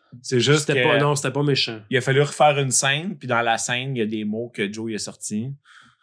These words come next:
Speaker 1: Mais
Speaker 2: C'était
Speaker 1: quand
Speaker 2: juste
Speaker 1: elle, elle l'a réécouté, ben, les mots étaient pas sur mute. <laughs> Les mots sont sortis.
Speaker 2: Hey, c'est quoi son nom, man?
Speaker 1: Madeleine.
Speaker 2: Aïe, aïe, Madeleine.
Speaker 1: C'était assez d'expression pour toi,
Speaker 2: Madeleine.
Speaker 1: Madeleine?
Speaker 2: Ah oui.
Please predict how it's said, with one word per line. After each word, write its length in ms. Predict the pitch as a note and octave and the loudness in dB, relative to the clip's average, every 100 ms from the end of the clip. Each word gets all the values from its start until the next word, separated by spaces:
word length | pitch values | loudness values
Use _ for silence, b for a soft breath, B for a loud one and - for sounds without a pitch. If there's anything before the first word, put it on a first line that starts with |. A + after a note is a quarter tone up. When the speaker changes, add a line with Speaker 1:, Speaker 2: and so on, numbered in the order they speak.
| b _ _ - | b _ _ -2
Speaker 1:
Mais 160 | A#2 A2+ | 2 4
Speaker 2:
C'était 160 | C#3 | 6
Speaker 1:
quand 60 | C#3+ | 6
Speaker 2:
juste 320 | D#3+ D#3 D3+ | 6 4 4
Speaker 1:
elle, 140 | D3 D#3+ | 4 4
elle 100 | C#3 | 4
l'a 120 | C#3 | 4
réécouté, 680 | C#3 C#3 A#2+ B2+ A2 D3 F3 | 4 2 0 -4 0 2 4
ben, 220 | C#3+ A#2+ | 4 2
les 200 | A#2+ A#2 | 2 -2
mots 220 | A#2 C#3+ E3 | -2 -2 -4
étaient 180 | C#3 | -6
pas 160 | G#2 D3 | -6 -6
sur 200 | D#3 E3 | -8 -6
mute. 440 | D3+ C#3+ C#3 - - _ - | -6 -6 -8 -14 -20 _ -2
<laughs> 220 | C#3+ - | 0 2
Les 200 | D#3+ D#3 | 4 4
mots 220 | C3 D#3 | 4 0
sont 160 | G3+ C#3+ | 0 -2
sortis. 500 | D3 C#3 - C#3+ C#3+ b b b b b b b b - | -4 -10 -10 -10 -10 b b b b b b b b -2
Speaker 2:
Hey, 120 | D#3+ | 0
c'est 180 | D3 D3+ | 0 0
quoi 140 | D4 | 0
son 260 | - D#3 A#2+ | 0 0 -2
nom, 180 | A#2+ D3+ | -2 -4
man? 360 | C3 D3 B2 - - | -2 -2 -2 -6 -4
Speaker 1:
Madeleine. 360 | G#2+ G2+ G#2+ G#2 | -4 -2 -4 -4
Speaker 2:
Aïe, 240 | A#2 C3+ C3+ | -6 -8 -8
aïe, 60 | |
Madeleine. 520 | B2+ A#2+ A#2 C3+ D#3+ D#3+ C3+ | -8 -8 -6 -6 -4 -6 -8
Speaker 1:
C'était 200 | - - | -4 2
assez 240 | D3 C#3 E3+ | 4 6 4
d'expression 540 | E3 C#3+ E3 D#3 D3 | 2 0 0 2 2
pour 160 | C#3+ C3 | 0 2
toi, 160 | G#3 | 4
Speaker 2:
Madeleine. 300 | B3 G#3 A#3 | 4 2 2
Speaker 1:
Madeleine? 220 | C4 A#3+ A3 - | 2 -2 -8 -6
Speaker 2:
Ah 240 | C#3+ D3+ D#3+ | -2 0 0
oui. 260 | F3 D#3 | -2 -4